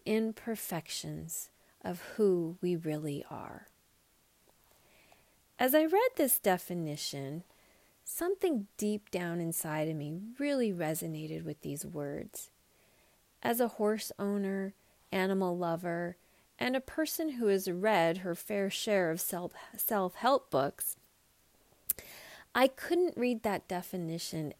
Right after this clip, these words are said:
and not apply it to horses. We as horse lovers know that horses assist and guide us to our authenticity. They cultivate courage and compassion within us from their examples,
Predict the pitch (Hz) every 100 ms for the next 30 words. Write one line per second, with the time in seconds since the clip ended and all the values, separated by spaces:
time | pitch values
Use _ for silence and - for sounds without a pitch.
0 | _ 196 180 180 175 170 160 135 - -
1 | 175 - 156 131 160 - - 247 302 311
2 | - - - - - - _ _ _ _
3 | - _ _ _ _ _ _ _ _ -
4 | 220 320 392 403 - 277 226 226 - 196
5 | 190 196 190 175 165 147 147 160 190 190
6 | 269 277 - 320 320 320 - 208 190 -
7 | - 196 180 170 170 160 160 - - 151
8 | 147 147 147 - 156 - 151 - - -
9 | - - _ _ _ - - - 180 175
10 | - 170 - 170 170 160 - - 311 311
11 | 311 311 302 - - 156 - 165 160 -
12 | - - - 240 226 - 208 202 202 -
13 | - 165 165 151 147 175 185 185 190 202
14 | 190 190